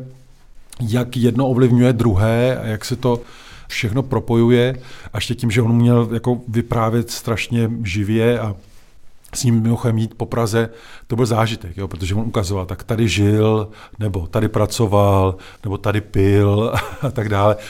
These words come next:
Vždycky nějaký, buď to literát, nebo ně-, ně-, nějaká osobnost, takže to byly, eh, úplně fantastické, eh, procházky, eh, procházky Prahou. A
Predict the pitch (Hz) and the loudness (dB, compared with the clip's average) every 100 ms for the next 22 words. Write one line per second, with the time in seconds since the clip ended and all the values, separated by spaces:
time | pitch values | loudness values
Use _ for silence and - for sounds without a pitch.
0 | - 104 - 113 101 98 98 101 98 117 | -14 -12 -8 -4 -2 -2 -4 -6 -2 0
1 | 101 - 101 95 98 - 98 107 107 110 | 0 2 0 2 2 2 4 4 2 0
2 | 117 117 120 120 107 98 113 104 - 101 | 0 2 2 2 0 2 0 0 2 2
3 | 107 - 101 107 104 98 104 104 - - | 0 0 2 2 0 2 4 4 -2 -14
4 | - - 104 101 - 107 - 101 101 90 | -14 -12 -8 -8 -4 -4 -2 -2 -4 -6
5 | 95 - 110 104 110 107 107 107 107 113 | -10 -2 -2 0 0 0 0 0 -2 -2
6 | 101 - 120 117 117 - - - 101 101 | -4 0 2 2 -2 -14 -16 -4 -2 -2
7 | 101 98 104 - - - 95 98 117 - | -2 0 0 0 -2 0 0 0 -2 -8
8 | - - - 110 107 104 104 | -16 -18 -14 -4 0 2 2